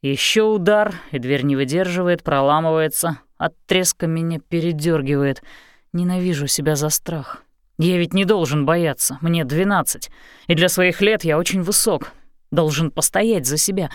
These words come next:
Почему я боюсь? Потому что слаб. К голосу отца примешиваются другие.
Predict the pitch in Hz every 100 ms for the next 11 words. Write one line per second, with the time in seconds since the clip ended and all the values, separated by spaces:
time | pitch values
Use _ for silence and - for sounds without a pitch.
0 | - - - - 190 175 135 127 156 139
1 | 117 - - _ _ _ _ _ _ _
2 | _ - 156 156 - 156 - 170 156 127
3 | - - - - - _ _ _ _ _
4 | _ _ 165 147 160 196 202 190 170 -
5 | 196 - 156 160 165 151 - 147 151 147
6 | 156 190